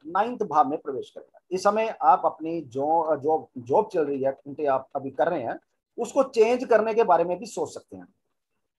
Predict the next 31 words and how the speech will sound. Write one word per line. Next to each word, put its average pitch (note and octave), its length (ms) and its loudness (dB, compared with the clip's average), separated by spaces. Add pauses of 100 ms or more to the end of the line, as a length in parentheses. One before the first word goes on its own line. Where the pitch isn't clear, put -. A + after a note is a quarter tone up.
क्योंकि B3+ 440 -2
ninth A3 520 0
भाव D#3 480 4
टेंथ B3+ 580 -2
भाव D#3+ 240 4
से A3 140 -4
ट्वेल्व C#3+ 300 -4
बनता - 360 -18
है, - 80 -20 (560)
या G3 260 2
फिर C4 180 -6 (460)
यहाँ F#3+ 200 4
पर A#3 300 4
third, G3+ 420 2
nine, F3+ 300 0
ten F#3+ 200 0 (140)
active G#3 260 -2
होने F3 140 -4
की F3+ 120 -4
वजह D3 200 0
से G#3 320 -2
आपका F3 420 6 (560)
transfer E3+ 400 0
किसी F#3+ 240 -8
दूसरी D3+ 320 -8
जगह C#3+ 220 0
पर D3+ 160 -8
भी C#3+ 200 -12 (280)
हो F#3 100 6
सकता - 300 -6
है। - 80 -20